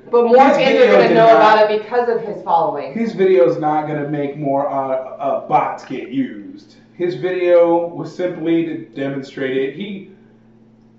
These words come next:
Speaker 2: he didn't use it maliciously. He never used it in competition, nor did he have any intent to do anything malicious with it. So I think a lifetime ban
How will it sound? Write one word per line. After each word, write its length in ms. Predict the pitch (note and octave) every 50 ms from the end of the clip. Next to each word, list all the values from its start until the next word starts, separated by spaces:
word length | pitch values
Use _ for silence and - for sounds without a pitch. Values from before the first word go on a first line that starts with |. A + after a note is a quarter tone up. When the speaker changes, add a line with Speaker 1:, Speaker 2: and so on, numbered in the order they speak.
| _
Speaker 2:
he 200 | - D3+ F#3+ A3+
didn't 240 | B3 A#3 A3+ A3 G3+ G3+
use 200 | G3 F#3+ D#3+ F3+
it 100 | - B2
maliciously. 880 | C3+ D#3 F#3+ G3 G3+ G#3 G3 - - G3+ G3+ G3+ G3+ G3+ - - - -
He 340 | - - F3 G3 G3 D#3+ D#3 D#3 D#3
never 400 | E3+ F3+ F#3 F#3+ G3 F#3+ F#3 F3 E3
used 280 | E3+ F3+ F3+ D3+ C#3+ D3+
it 80 | D3+
in 120 | C#3+ C3+ -
competition, 1040 | D3+ D3 C#3+ C#3 C3 B2+ - G3 G3+ G3+ - - A3+ A3+ A3 G#3+ G3+ - - - - _ _ _ _ _ _ _ _ _
nor 440 | A#2+ C3 E3 F#3 G3 G3 G3 F3+ -
did 180 | - D#3 C#3+ C#3
he 60 | C3+
have 300 | C#3+ D#3 D#3+ D#3+ D#3 D3
any 180 | D3+ D3+ D3+ D3+
intent 360 | D3 C#3+ - - D#3+ D3 C3+
to 80 | - C3+
do 140 | C3 B2+ B2+
anything 520 | B2+ B2+ B2 B2+ B2+ B2 B2 B2 B2+ B2+ - - _ _ _ _ _ -
malicious 500 | D3+ C3+ C3+ C3+ B2+ - - B2 - -
with 180 | B2 A#2 A#2 B2
it. 180 | B2+ - -
So 280 | - - D3 - - -
I 160 | D#3 E3+ G3
think 140 | G3+ G3 F#3
a 220 | E3+ D3 C3+ C3 C3+
lifetime 560 | D3 E3 F#3 F#3+ - - G#3+ G#3 A3 G#3+ G#3
ban 500 | - G#3 G#3+ A3 A3 A3+ A3+ - -